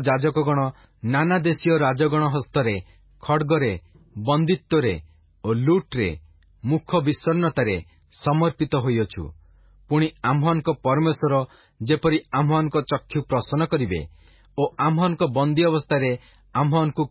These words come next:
କିଞ୍ଚିତ୍ ଆଶ୍ୱାସ ଦେବେ, ଏଥିପାଇଁ ରକ୍ଷାର୍ଥେ ଆମ୍ଭମାନଙ୍କୁ ଅବଶିଷ୍ଟ ରଖିବାକୁ ଓ ଆପଣା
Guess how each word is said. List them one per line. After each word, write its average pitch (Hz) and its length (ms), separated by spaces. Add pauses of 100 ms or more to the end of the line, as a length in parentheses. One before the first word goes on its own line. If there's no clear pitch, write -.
କିଞ୍ଚିତ୍ 156 520 (440)
ଆଶ୍ୱାସ 143 420 (120)
ଦେବେ, 87 200 (240)
ଏଥିପାଇଁ 120 500 (360)
ରକ୍ଷାର୍ଥେ 185 720 (180)
ଆମ୍ଭମାନଙ୍କୁ 143 520 (140)
ଅବଶିଷ୍ଟ 147 560 (120)
ରଖିବାକୁ 151 500 (520)
ଓ 135 60 (160)
ଆପଣା 170 300